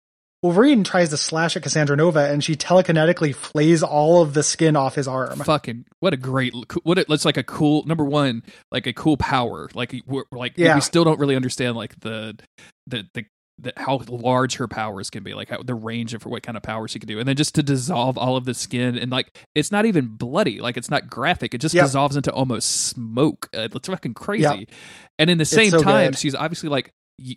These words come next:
Speaker 2: manipulating matter and her own body to create this armor around her so that they can't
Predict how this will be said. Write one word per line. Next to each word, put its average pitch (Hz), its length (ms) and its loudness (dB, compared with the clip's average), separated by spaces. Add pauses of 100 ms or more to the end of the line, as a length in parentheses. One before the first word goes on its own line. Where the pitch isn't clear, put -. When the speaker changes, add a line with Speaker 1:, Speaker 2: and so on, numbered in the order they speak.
Speaker 2:
manipulating 139 680 0
matter 123 440 -2
and 120 200 -4
her 139 220 -2
own 135 160 -2
body 120 380 -2
to 131 120 -8
create 131 340 -6
this - 260 -6
armor 123 440 -2
around 110 260 -10
her 110 120 -10
so 120 140 -12
that 110 100 -14
they 107 120 -10
can't - 220 -14